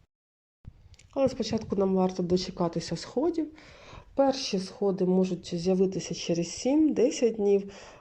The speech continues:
до вісімнадцяти днів це має відбутися.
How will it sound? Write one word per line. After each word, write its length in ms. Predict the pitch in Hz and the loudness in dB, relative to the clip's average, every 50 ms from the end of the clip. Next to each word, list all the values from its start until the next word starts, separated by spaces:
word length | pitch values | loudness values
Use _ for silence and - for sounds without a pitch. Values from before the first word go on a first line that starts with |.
| - - | -10 -6
до 280 | 185 185 220 233 226 | 0 4 6 6 6
вісімнадцяти 680 | 196 196 185 - 185 175 180 190 185 185 175 - - 165 | 6 2 0 0 0 2 2 2 0 0 -4 -4 -4 -2
днів 300 | 170 175 185 220 240 240 | 0 2 2 2 0 0
це 160 | 233 - - | -4 -4 -2
має 300 | 175 175 175 175 175 170 | -2 0 0 0 0 0
відбутися. 640 | 165 160 160 160 - - - - - - - - | 0 -2 -4 -6 -8 -10 -10 -10 -12 -14 -12 -12